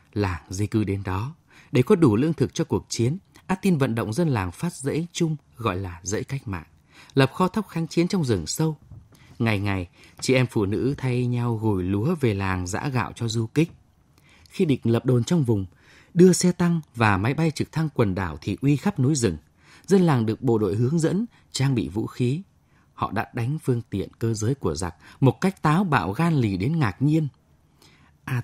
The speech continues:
Tin như con sóc rừng, lội hết vùng này đến vùng khác, quan sát địa hình, nắm tình hình. Ông chủ động bày binh bố trận, hướng dẫn thanh niên làng tác chiến xuất quỷ nhập thần, theo thế rừng thế núi. Đường vào làng được chôn dày những cọc rào bằng thân cây gỗ,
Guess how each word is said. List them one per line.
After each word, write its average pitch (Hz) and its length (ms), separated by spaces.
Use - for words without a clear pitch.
Tin 120 260
như 110 120
con 110 180
sóc - 280
rừng, 90 200
lội 139 260
hết 226 200
vùng 123 200
này 101 140
đến 160 140
vùng 98 220
khác, - 280
quan 180 200
sát 226 240
địa 127 140
hình, 98 220
nắm 139 280
tình 117 140
hình. 85 220
Ông 214 140
chủ 139 140
động 120 240
bày 131 160
binh 185 240
bố 202 160
trận, 117 200
hướng 143 280
dẫn 165 180
thanh 139 280
niên 139 140
làng 98 280
tác 127 220
chiến 120 320
xuất - 360
quỷ 101 200
nhập 98 280
thần, 101 220
theo 160 200
thế 170 200
rừng 110 340
thế 131 140
núi. 151 280
Đường 160 200
vào 143 140
làng 135 300
được 131 200
chôn 196 200
dày 113 260
những 147 240
cọc - 260
rào 92 320
bằng 90 180
thân 165 180
cây 156 220
gỗ, 147 340